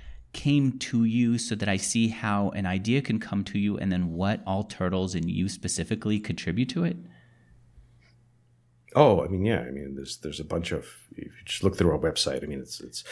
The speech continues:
Speaker 2: this is the cobbler's children dilemma, right? The, the cobbler's children always have, like, the worst shoes because you don't have time to, like, make your own. So, like, our own website is, like, <laughs> the worst of the stuff
Speaker 1: No,
Speaker 2: that we
Speaker 1: it's
Speaker 2: work
Speaker 1: not.
Speaker 2: on
Speaker 1: I'll,
Speaker 2: because
Speaker 1: I'll
Speaker 2: we don't
Speaker 1: find
Speaker 2: have time
Speaker 1: worse.
Speaker 2: to,
Speaker 1: I'll find bad
Speaker 2: uh,
Speaker 1: websites. Your
Speaker 2: to,
Speaker 1: website
Speaker 2: to,
Speaker 1: is
Speaker 2: to
Speaker 1: very
Speaker 2: do it.
Speaker 1: clear. The only thing that doesn't make
Speaker 2: It's
Speaker 1: sense
Speaker 2: just out
Speaker 1: on
Speaker 2: of
Speaker 1: your
Speaker 2: date.
Speaker 1: website is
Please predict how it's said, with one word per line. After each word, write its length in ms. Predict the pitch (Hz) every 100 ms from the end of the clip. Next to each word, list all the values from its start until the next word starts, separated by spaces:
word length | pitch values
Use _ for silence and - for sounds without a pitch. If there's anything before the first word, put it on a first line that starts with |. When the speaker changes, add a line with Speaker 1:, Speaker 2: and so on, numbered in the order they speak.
| - -
Speaker 2:
this 120 | 139
is 120 | 127
the 80 | 117
cobbler's 420 | 127 120 110 95
children 400 | - 117 98 76
dilemma, 400 | 87 85 80 67
right? 180 | 69 76
The, 200 | - -
the 80 | -
cobbler's 480 | - 87 87 - -
children 360 | - 80 73
always 220 | 69 67
have, 140 | 78 -
like, 140 | -
the 60 | 71
worst 200 | 73 -
shoes 320 | 78 71 -
because 280 | - - -
you 120 | 117
don't 100 | 123
have 120 | 117
time 260 | - - -
to, 120 | -
like, 200 | - -
make 140 | - -
your 80 |
own. 60 | -
So, 100 | -
like, 100 | 147
our 160 | 104 110
own 140 | 98
website 420 | 87 90 - 67
is, 100 | -
like, 200 | - - _ -
<laughs> 140 | -
the 200 | 113 98
worst 340 | 80 80 -
of 100 | 76
the 60 | -
stuff 140 | 127
Speaker 1:
No, 80 | 123
Speaker 2:
that 60 | 117
we 60 | 113
Speaker 1:
it's 100 | -
Speaker 2:
work 60 |
Speaker 1:
not. 160 | 90 87
Speaker 2:
on 60 |
Speaker 1:
I'll, 60 | 131
Speaker 2:
because 100 | 127
Speaker 1:
I'll 60 | 139
Speaker 2:
we 20 |
don't 60 | -
Speaker 1:
find 180 | 143 123
Speaker 2:
have 60 |
time 20 |
Speaker 1:
worse. 180 | 104 104
Speaker 2:
to, 160 | - -
Speaker 1:
I'll 100 | 113
find 280 | 147 131 101
bad 200 | 101 92
Speaker 2:
uh, 20 |
Speaker 1:
websites. 400 | 90 87 92 -
Your 80 | 156
Speaker 2:
to, 120 | 170
Speaker 1:
website 180 | 165 151
Speaker 2:
to, 40 |
Speaker 1:
is 100 | 113
Speaker 2:
to 60 | 107
Speaker 1:
very 200 | 120 175
Speaker 2:
do 80 | 160
it. 20 |
Speaker 1:
clear. 260 | 151 139
The 140 | 127 107
only 180 | 139 151
thing 200 | 147 135
that 340 | 131 - -
doesn't 240 | 131 123
make 140 | 117 107
Speaker 2:
It's 80 | 120
Speaker 1:
sense 120 | 117
Speaker 2:
just 80 | 110
out 60 |
Speaker 1:
on 80 | 110
Speaker 2:
of 60 | 110
Speaker 1:
your 100 | 107
Speaker 2:
date. 80 |
Speaker 1:
website 260 | 101 107 101
is 280 | 101 95